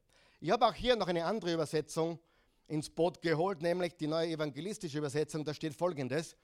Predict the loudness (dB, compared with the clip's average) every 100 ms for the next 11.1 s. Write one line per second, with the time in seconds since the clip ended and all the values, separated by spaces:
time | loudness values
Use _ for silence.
0 | _ _ _ _ 2 6 6 6 2 4
1 | 4 2 2 2 0 0 2 2 2 -2
2 | -2 -6 0 2 4 4 2 0 -6 _
3 | _ -20 -4 -2 0 -2 -4 -10 -16 _
4 | _ _ -8 -8 4 6 8 8 8 6
5 | 4 2 0 2 2 2 -2 0 0 0
6 | 4 4 4 -2 -2 0 0 -4 -6 -4
7 | 0 0 0 -4 0 2 2 -2 -6 _
8 | -20 -16 -2 4 4 4 4 6 6 2
9 | 0 -2 0 2 2 2 4 4 4 2
10 | 4 4 6 4 2 2 4 6 6 4